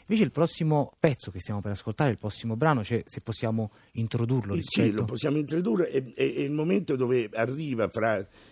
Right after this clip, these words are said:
Speaker 2: i possibili clienti, eh, che que-, c'è questa,
Speaker 1: Di
Speaker 2: la
Speaker 1: Rita.
Speaker 2: storia di questa, eh, ragazza Rita che fa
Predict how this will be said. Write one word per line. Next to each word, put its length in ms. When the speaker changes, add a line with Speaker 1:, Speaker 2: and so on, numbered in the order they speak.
Speaker 2:
i 160
possibili 540
clienti, 1160
eh, 60
che 160
que-, 180
c'è 160
questa, 280
Speaker 1:
Di 40
Speaker 2:
la 60
Speaker 1:
Rita. 100
Speaker 2:
storia 180
di 60
questa, 420
eh, 140
ragazza 400
Rita 420
che 200
fa 140